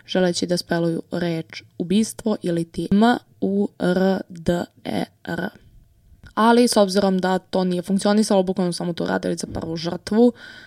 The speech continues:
posle toga su počele da računaju svoje ubistva kao dan u rečenici „voleću te zauvek” i „jedan dan”.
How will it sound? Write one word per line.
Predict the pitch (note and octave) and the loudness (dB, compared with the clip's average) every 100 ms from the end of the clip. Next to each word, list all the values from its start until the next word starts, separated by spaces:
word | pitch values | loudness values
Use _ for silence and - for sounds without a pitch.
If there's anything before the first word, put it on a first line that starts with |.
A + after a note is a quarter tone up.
| - _ | -20 _
posle | - A3+ A3+ | 2 2 2
toga | G3+ G3+ | 0 0
su | G#3 F#3+ | -2 -4
počele | F#3 - F#3+ | -4 -4 -4
da | F3+ | -2
računaju | F3 F#3+ F#3+ | -4 -4 -4
svoje | F#3 - F3+ | -4 -4 -4
ubistva | F3 F3+ G3 - - F#3+ F#3+ F#3+ F#3+ _ | -4 -4 -4 -6 -6 -4 -2 -4 -6 _
kao | - F#3 F#3 | -4 -2 -2
dan | D#3+ F3 F#3 G#3+ A3 A3+ | -2 -4 0 0 0 -4
u | - G3+ | -4 -2
rečenici | G3 - F#3 F#3+ G3 | 0 0 -2 -2 -2
„voleću | F3 F3 F#3+ - | -2 -2 -2 -4
te | - | -10
zauvek” | F3 F#3 G3+ F#3 F#3 | -2 0 2 0 -4
i | F#3 | -4
„jedan | F3+ E3+ F3 E3+ | -2 -2 -2 -2
dan”. | E3 - - | -4 -6 -12